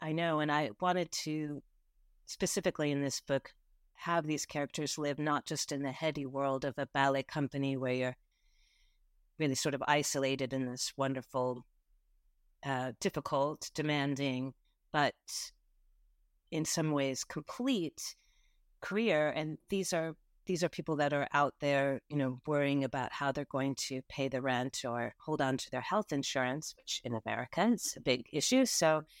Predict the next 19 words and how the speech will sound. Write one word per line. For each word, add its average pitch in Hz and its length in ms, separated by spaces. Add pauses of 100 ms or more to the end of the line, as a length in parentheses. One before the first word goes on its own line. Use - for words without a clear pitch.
(400)
you 185 120
know, 156 60
she's - 380 (340)
getting 160 260
jobs 156 540
in 160 160
films 214 540
and 170 120
television, 190 680
and 156 220
in 156 140
this 156 180
case 147 280
with 151 120
a 135 60
visual 196 440
artist, 165 460
and 151 120
it's - 220